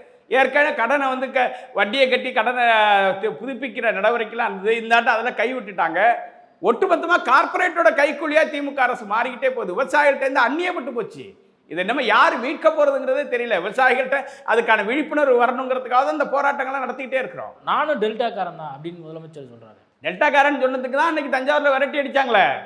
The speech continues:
Speaker 1: அப்படி சொல்லிவிட்டு "வர வேண்டாம், இது ரொம்ப வெக்கமா இருக்குன்னு" தானே விரட்டி அடிக்கிறாங்க. இப்ப ஊர் ஊரா விரட்டி அடிப்பாங்க. இப்ப நேத்து நாங்க அறிவிச்சிட்டோம், எல்லா ஊர்லயும் முதலமைச்சர் வந்தா, அமைச்சர்கள் வந்தா, கருப்பு கொடி காட்டி விரட்டி அடிங்க, சட்டமன்ற உறுப்பினர் வந்தா விரட்டி அடிங்க, எங்க நெல்லை ஊழல் செஞ்சு,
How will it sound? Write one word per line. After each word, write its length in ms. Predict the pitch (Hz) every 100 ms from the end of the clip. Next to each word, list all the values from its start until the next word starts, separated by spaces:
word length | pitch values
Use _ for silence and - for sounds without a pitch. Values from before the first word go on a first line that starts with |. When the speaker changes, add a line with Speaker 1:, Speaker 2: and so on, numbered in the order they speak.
| - -
Speaker 1:
அப்படி 180 | 196 202
சொல்லிவிட்டு 480 | 240 269 277 233 226
"வர 80 | 208 262
வேண்டாம், 360 | 254 240 262 262
இது 100 | 208 190
ரொம்ப 140 | 240 220
வெக்கமா 240 | 208 262 254
இருக்குன்னு" 280 | 240 240
தானே 140 | 269 277
விரட்டி 240 | 269 277
அடிக்கிறாங்க. 380 | 262 254 247 208 160 117 - _ _ _ _ _
இப்ப 120 | 175 202
ஊர் 120 | 285 285
ஊரா 140 | 302 311
விரட்டி 220 | 262 269
அடிப்பாங்க. 340 | 254 233 214
இப்ப 120 | 208 214
நேத்து 220 | 214 226
நாங்க 120 | 214 214
அறிவிச்சிட்டோம், 520 | 277 233 226 214 165
எல்லா 240 | 190 247 269 285 254
ஊர்லயும் 440 | 269 269 277 294
முதலமைச்சர் 480 | 254 269 262 254 240
வந்தா, 180 | 233 262 269
அமைச்சர்கள் 460 | 254 254 262 226 220
வந்தா, 160 | 214 262
கருப்பு 200 | 240 240 247
கொடி 120 | 226
காட்டி 180 | 214 247
விரட்டி 240 | 240 233 233
அடிங்க, 220 | 220 233 220 - - - _ _ _ _ 214
சட்டமன்ற 360 | 226 254 254 233
உறுப்பினர் 320 | 220 226 214
வந்தா 160 | 220 254
விரட்டி 220 | 240 240 220
அடிங்க, 200 | 196 226 196 131 - - - _ _ _ - 190
எங்க 120 | 214 208
நெல்லை 240 | 240 262 262
ஊழல் 280 | 247 262 220
செஞ்சு, 220 | 220 214